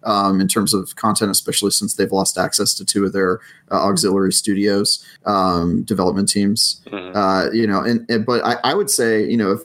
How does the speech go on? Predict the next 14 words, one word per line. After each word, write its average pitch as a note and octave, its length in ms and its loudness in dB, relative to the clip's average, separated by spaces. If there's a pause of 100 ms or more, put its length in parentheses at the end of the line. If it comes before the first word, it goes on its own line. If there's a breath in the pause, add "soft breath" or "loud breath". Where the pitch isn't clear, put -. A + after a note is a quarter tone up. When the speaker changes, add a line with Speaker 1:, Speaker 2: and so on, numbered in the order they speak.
Speaker 1:
if A2+ 160 0
Bungie C#3+ 380 0
has A#2+ 180 0
the A#2+ 80 0
philosophy A2+ 500 0
of G2 120 -2
it's, G2+ 180 0
it's G#2+ 300 -2
okay A2+ 220 0
to G#2 60 2
take F#2+ 280 -2
breaks, A#2 380 0
then, F#2 200 0
like, E2+ 300 -2